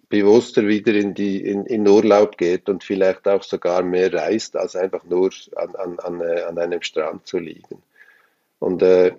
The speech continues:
und, und es geht mit Sicherheit auch ganz stark, und das ist durch die Pandemie jetzt ein bisschen in den Hintergrund getreten, es geht mit Sicherheit auch ganz stark um Nachhaltigkeitsthemen.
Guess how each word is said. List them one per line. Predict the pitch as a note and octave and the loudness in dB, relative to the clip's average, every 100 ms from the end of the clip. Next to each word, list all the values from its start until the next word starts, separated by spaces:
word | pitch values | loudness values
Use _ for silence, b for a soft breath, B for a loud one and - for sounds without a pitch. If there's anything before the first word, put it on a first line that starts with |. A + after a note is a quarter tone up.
| _ _ _ _ | _ _ _ _
und, | G#2 G2 | -6 -4
und | G#2 G2 | -2 0
es | F#2+ - | -2 2
geht | A2 A#2+ | 2 4
mit | A#2 - | -2 -2
Sicherheit | - B2+ - B2 F#2+ F2 - | 2 2 2 0 2 0 2
auch | F#2+ F#2 | 0 0
ganz | - F#2+ G2 | 0 0 0
stark, | - G2 F2+ D#2 - E2 | -2 2 2 0 -6 -12
und | E2+ | -8
das | F2 F2+ | -6 -4
ist | F2+ - _ - - | -6 -8 _ -20 -10
durch | - G2+ | -6 -6
die | - G2 | -6 -6
Pandemie | F#2 F2+ F2 F2 G2+ A2+ | -2 -2 0 0 0 2
jetzt | F#2+ - | 0 0
ein | - | -6
bisschen | - B2+ - A#2 | -4 -6 -2 0
in | G2 | 0
den | F2+ F2 | 0 -2
Hintergrund | F2+ A#2 - - G2+ G2+ - | -2 -4 -6 -2 -2 -2 -4
getreten, | G2 - D#2+ F2+ - F#2+ - | -4 -4 -4 -4 -6 -10 -8
es | - - | -14 -2
geht | G2+ G#2 | 2 2
mit | - F#2+ - | -2 -10 -6
Sicherheit | - A#2 - F#2+ F2+ - | -4 -4 -4 -2 -2 -2
auch | F#2 F2 | -6 -6
ganz | - F2+ - | -8 -8 -6
stark | F2 E2+ E2+ - | -4 -4 -4 -10
um | E2 | -8
Nachhaltigkeitsthemen. | D#2+ E2 E2 E2 - E2+ F2 F2 - - E2+ - | -6 -6 -6 -6 -8 -14 -12 -12 -14 -16 -16 -16